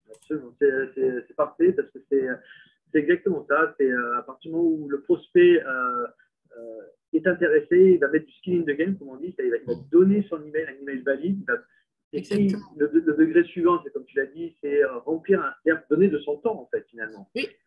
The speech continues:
Speaker 1: Donner de, de son intimité, puisque c'est son mail, euh,
Speaker 2: Mm.
Speaker 1: donner de son temps, puisqu'il va remplir le, le questionnaire. Ben, tout ça, c'est une validation de la demande. Et ça, c'est, ça, c'est formidable. Ça, c'est formidable.
Speaker 2: Mm.
Speaker 1: Et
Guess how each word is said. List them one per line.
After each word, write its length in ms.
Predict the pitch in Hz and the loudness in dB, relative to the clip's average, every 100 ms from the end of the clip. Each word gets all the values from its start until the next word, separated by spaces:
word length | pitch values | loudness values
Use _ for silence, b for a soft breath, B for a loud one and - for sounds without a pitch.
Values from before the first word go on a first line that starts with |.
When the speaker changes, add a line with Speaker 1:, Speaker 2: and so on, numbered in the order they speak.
| - | -2
Speaker 1:
Donner 200 | 151 175 160 | 4 4 6
de, 300 | 143 139 127 | 6 6 4
de 60 | 123 | -6
son 200 | 139 147 | -4 -2
intimité, 480 | 143 143 143 220 | -4 -10 -2 0
puisque 320 | - - 123 - | 0 -8 -18 -12
c'est 100 | 123 | -10
son 140 | 127 | -4
mail, 300 | 160 220 226 b b _ | 0 0 0 b b _
euh, 120 | - 127 | -4 0
Speaker 2:
Mm. 40 | |
Speaker 1:
donner 220 | 156 180 | 4 4
de 120 | 156 | 2
son 200 | 151 151 | -4 -6
temps, 180 | 147 160 | -2 -4
puisqu'il 240 | - - 127 | -4 -6 -4
va 80 | |
remplir 480 | 113 123 147 - 175 | -4 -4 -4 2 4
le, 180 | 147 135 | 6 4
le 100 | 127 | 2
questionnaire. 560 | 131 123 127 127 190 220 - | 0 -4 -4 -6 -6 -6 -6
Ben, 80 | - | -8
tout 60 | 156 | -8
ça, 80 | 196 196 | -12 -12
c'est 140 | - 147 | -14 -18
une 100 | 143 | 0
validation 500 | 147 156 147 143 185 | 0 2 0 -2 -4
de 60 | |
la 100 | 143 | -4
demande. 260 | 147 185 135 | -2 -4 -12
Et 40 | 127 | -10
ça, 80 | 147 | -10
c'est, 140 | 127 120 | -10 -14
ça, 80 | 123 | -18
c'est 200 | _ _ | _ _
formidable. 420 | 113 131 165 - _ _ | -10 -10 -14 -14 _ _
Ça, 60 | 131 | -20
c'est 100 | - | -18
formidable. 400 | - 117 139 180 | -10 -6 0 0
Speaker 2:
Mm. 120 | 123 | -2
Speaker 1:
Et 60 | - | -12